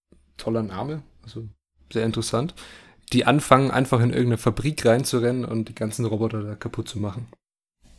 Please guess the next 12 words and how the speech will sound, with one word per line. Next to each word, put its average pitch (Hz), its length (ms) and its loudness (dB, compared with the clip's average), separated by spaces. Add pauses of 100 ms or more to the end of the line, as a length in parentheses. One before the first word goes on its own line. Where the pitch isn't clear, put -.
(380)
Weil 120 80 -2
die 113 100 0
da 107 60 -2
dagegen 113 340 0
sind. 98 220 -2
Die 101 80 -6
sagen, 101 220 -6
die 110 100 -10
klauen 117 320 2
unsere 110 240 0
Jobs. 120 480 4
Also, 104 300 -2